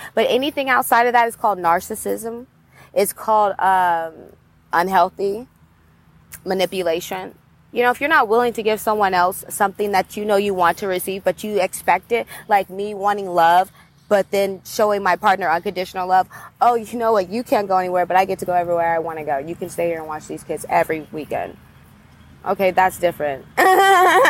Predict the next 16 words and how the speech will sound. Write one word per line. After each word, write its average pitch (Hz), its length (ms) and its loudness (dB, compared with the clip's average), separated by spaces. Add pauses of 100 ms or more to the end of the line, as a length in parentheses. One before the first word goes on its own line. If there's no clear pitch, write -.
(3250)
But, 196 180 -4
you 240 80 0
know, 175 260 2
um, 165 580 -4 (760)
whatever 220 320 0
that 185 180 4
looks 170 200 -2
like 156 260 0
to - 60 -10
you, 82 380 -6
whatever 175 260 -2
that - 140 -2
looks - 200 -10
like - 220 -12
to - 60 -14
you. - 200 -14